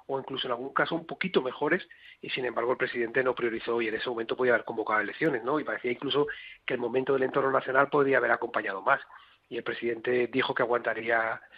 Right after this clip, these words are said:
y que cumpliría la legislatura y yo creo que es lo que tiene, ya digo, estamos hablando de hacerlas un poquito antes de verano, un poquito después de verano. Yo creo que, que, que es el cumplimiento de él, lo que él quería y, y un adelanto técnico y, y no se está buscando ninguna excusa porque, ya digo,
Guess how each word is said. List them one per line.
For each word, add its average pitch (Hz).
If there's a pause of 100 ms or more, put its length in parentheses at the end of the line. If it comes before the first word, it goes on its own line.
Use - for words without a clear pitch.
(280)
y -
que 131
cumpliría 127
la 123
legislatura 131
y -
yo 113
creo 139
que 127
es -
lo 110
que 107
tiene, 117
ya 110
digo, 113
estamos 120
hablando 123
de 131
hacerlas 139 (300)
un 143
poquito 139
antes 135
de 135
verano, 135
un 147
poquito 135
después 107
de 107
verano. 117 (400)
Yo 214
creo 120
que, 113
que, 107
que 127
es 120
el 123
cumplimiento 113
de 110
él, 110
lo 131
que -
él 110
quería 123
y, 117 (540)
y 120
un 127
adelanto 123
técnico 131
y, 101
y -
no 123
se 131
está 131
buscando 123
ninguna 117
excusa 123
porque, 117
ya 107
digo, 104